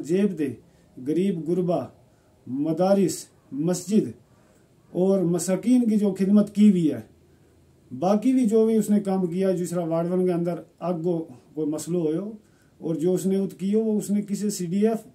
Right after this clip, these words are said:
या किसी हुकूमत का पैसा पर नहीं कियो, उसने गरीबों की मदद समझ गया, वो मदद की।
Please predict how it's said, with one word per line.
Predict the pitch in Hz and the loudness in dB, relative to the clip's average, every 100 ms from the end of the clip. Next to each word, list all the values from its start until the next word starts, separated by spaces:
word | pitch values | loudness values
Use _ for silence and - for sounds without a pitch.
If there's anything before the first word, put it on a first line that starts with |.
| _ _ _ 156 | _ _ _ -6
या | 165 | -4
किसी | 160 185 | -4 -2
हुकूमत | 160 151 185 208 226 | -2 -2 0 0 0
का | 233 | -2
पैसा | 214 202 196 175 | -2 -2 0 -2
पर | 165 | 0
नहीं | 156 | -2
कियो, | 120 123 110 - _ _ _ _ | -4 -8 -12 -16 _ _ _ _
उसने | 160 160 175 175 143 | -10 -6 -2 -2 -2
गरीबों | 147 156 165 170 | -2 -2 0 0
की | 160 | 0
मदद | 147 156 165 | 0 -4 -6
समझ | - 160 160 | -6 -4 -4
गया, | 139 151 151 _ _ _ - | -4 -8 -10 _ _ _ -8
वो | 147 | -4
मदद | 143 156 156 131 | -2 -4 -6 -8
की। | 127 113 | -10 -10